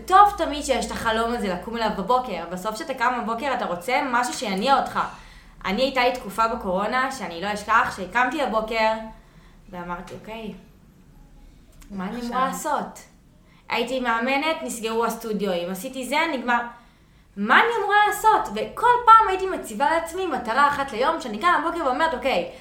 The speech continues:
Speaker 1: מחר את קמה בבוקר וחושבת על מתכון חדש שעוד לא אכלת."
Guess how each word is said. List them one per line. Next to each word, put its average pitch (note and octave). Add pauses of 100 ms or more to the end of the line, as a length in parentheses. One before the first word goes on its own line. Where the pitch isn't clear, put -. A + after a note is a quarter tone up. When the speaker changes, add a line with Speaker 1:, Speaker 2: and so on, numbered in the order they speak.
(260)
Speaker 1:
מחר G#3 (180)
את -
קמה F4
בבוקר F#4 (180)
וחושבת A#3
על B3
מתכון C4
חדש A3+
שעוד G#3+
לא A#3
אכלת." F3